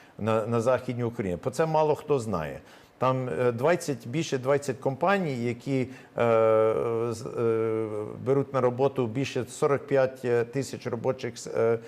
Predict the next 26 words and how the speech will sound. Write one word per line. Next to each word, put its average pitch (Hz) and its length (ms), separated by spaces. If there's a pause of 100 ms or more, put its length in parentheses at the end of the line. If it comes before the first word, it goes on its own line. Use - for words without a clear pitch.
(220)
місць, 131 220
е, 127 200
створили 139 440
сорок 139 240
п'ять 131 180
тисяч 135 220
робочих 120 480
місця, 214 420 (320)
які 143 580
інвестували 147 540
вже 131 160
п'ятсот 147 500
мільйонів 135 420
доларів. 87 260
Ми 151 120
вже 170 240
частину 208 580
європейського, 131 1000 (360)
е, 113 120 (200)
supply 117 520
chain, 82 340
тобто 117 320
ланцюг, 131 580
е, 123 440
постачання. 110 800 (420)
Е, 104 220